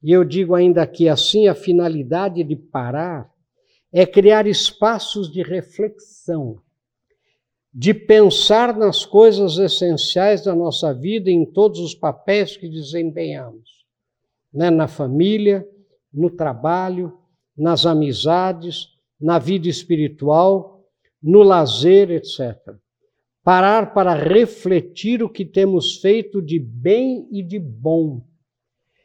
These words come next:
e que devemos seguir fazendo. O que fazemos de ruim e de mal e que devemos deixar de fazer, né? E o que não fazemos e que devemos,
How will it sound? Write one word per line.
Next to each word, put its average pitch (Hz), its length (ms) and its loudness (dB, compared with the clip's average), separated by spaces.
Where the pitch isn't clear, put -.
e 185 80 0
que 220 160 0
devemos 190 520 2
seguir 175 340 -4
fazendo. 135 680 -8
O 175 100 0
que 226 200 2
fazemos 214 600 4
de 196 120 0
ruim 202 480 6
e 220 60 0
de 180 160 0
mal 185 760 0
e 156 100 -6
que 202 120 -4
devemos 180 480 0
deixar 165 360 -6
de 143 120 -14
fazer, 135 580 -6
né? 175 220 2
E 175 100 6
o 170 60 -2
que 175 160 -2
não 190 280 6
fazemos 165 880 -4
e 165 120 -8
que - 140 -4
devemos, 147 840 -6